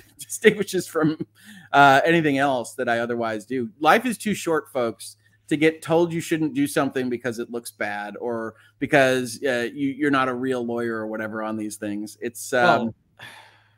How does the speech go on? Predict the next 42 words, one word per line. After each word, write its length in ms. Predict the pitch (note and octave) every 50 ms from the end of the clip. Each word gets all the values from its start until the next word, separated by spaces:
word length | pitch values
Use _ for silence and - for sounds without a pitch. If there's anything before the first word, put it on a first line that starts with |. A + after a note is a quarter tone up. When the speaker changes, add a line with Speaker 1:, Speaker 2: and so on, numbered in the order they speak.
| _ _ _
Speaker 2:
yeah, 300 | - E3+ D#3+ D3 C3+ C3+
and 140 | C#3+ D3+ D#3+
the 80 | E3+ F3+
other 260 | F3+ F#3 D#3+ C3+ B2
really, 520 | A2 A2 B2+ C3+ B2+ B2 A#2 A2+ A2+ A2+ A2
uh, 380 | A2 A2+ A2 G#2+ G#2 G#2 G#2+ A#2+ D3+
obnoxious 560 | B2+ A#2+ A#2+ B2 C3 C3+ B2+ - C#3+ A#2+ -
thing 160 | - B2 A#2
about 160 | A2 A2 G#2+
all 160 | G#2+ G#2 G#2+
of 60 | G#2+ G#2+
that 180 | A2 G#2+ G#2+
is, 120 | G#2+ G#2 A2
like, 220 | G#2+ G#2+ G#2 - _ _ _ _ _ _ _ _ _ _ _ _ _ _ _ D3+
I 120 | D#3+ D#3+
do 200 | C3+ D#3+ F3 G#3+
the 300 | G#3+ F#3+ D3 D3 G3+ G3+
YouTube 300 | - - C#3 B2+ A2 G#2
because 260 | B2 A#2+ B2+ B2+ B2
I 80 | C3 C3
wanna 300 | B2 B2 C#3+ D#3 D#3 C#3
do 160 | C#3+ D3 C#3+
the, 140 | C3+ D3 - - _ -
I 280 | C3+ C3 B2 A#2 A#2 - -
would 160 | D3 C3+ B2+
like 240 | C3 C3+ C#3+ C#3 -
to 120 | C#3 B2+ A#2 A#2 _ _ _ _ - _ _ _ D3
one 260 | A#2+ B2+ C#3+ D#3+ D#3+
day 180 | C#3 A#2 A2+
get 220 | G#2 A2+ B2+ A#2+ -
to 140 | B2+ A#2+ A#2+
a 40 |
point 280 | A#2 - C3 B2+ B2 A#2
where 100 | A#2+ B2
I 80 | B2 A#2+
can 140 | - B2
do 120 | A#2+ B2+ A#2+
the 120 | B2 A#2 A2+ G#2 G2+ A2
real 380 | A2+ A#2 C3 C#3+ C#3+ C#3 C3 A#2+
lawyering 540 | B2 C3 C#3+ C#3+ B2+ A#2+ A2+ A2 G#2+ G#2+ G#2
for 180 | - - B2 G#2+
free 720 | - - - - - G3 G#3+ F3 G#2+ F#2+ F#2+ A2 C#3